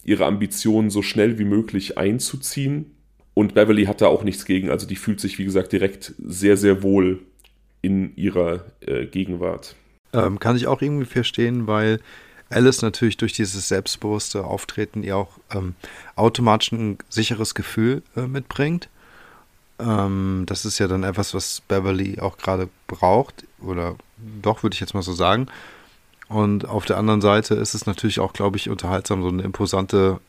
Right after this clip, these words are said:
Speaker 2: Persönlichkeit irgendwie so als, äh, Mitbewohnerin zu haben.
Speaker 1: Genau. Die beiden treffen sich dann direkt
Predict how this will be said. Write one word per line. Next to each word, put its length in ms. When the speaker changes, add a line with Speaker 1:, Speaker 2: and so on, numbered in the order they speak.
Speaker 2:
Persönlichkeit 680
irgendwie 220
so 300
als, 340
äh, 200
Mitbewohnerin 760
zu 160
haben. 240
Speaker 1:
Genau. 420
Die 40
beiden 280
treffen 340
sich 400
dann 480
direkt 480